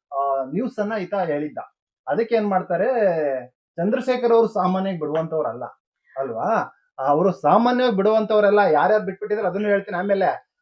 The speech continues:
ಆದ್ರೆ ಅವ್ರೇನ್ ಮಾಡ್ತಾರೆ, ಮಾನನಷ್ಟ ಮೊಕದ್ದಮೆ ಕೇಸನ್ನ ಹಾಕ್ತಾರೆ.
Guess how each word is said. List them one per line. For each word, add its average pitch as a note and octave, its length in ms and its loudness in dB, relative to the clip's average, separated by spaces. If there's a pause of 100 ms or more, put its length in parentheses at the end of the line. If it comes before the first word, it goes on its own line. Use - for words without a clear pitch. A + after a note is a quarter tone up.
(100)
ಆದ್ರೆ A3 460 4 (400)
ಅವ್ರೇನ್ A#3 320 6
ಮಾಡ್ತಾರೆ, G3 400 0
ಮಾನನಷ್ಟ A3+ 540 -2 (440)
ಮೊಕದ್ದಮೆ F3+ 420 -4
ಕೇಸನ್ನ F3 460 -10
ಹಾಕ್ತಾರೆ. B2+ 360 -12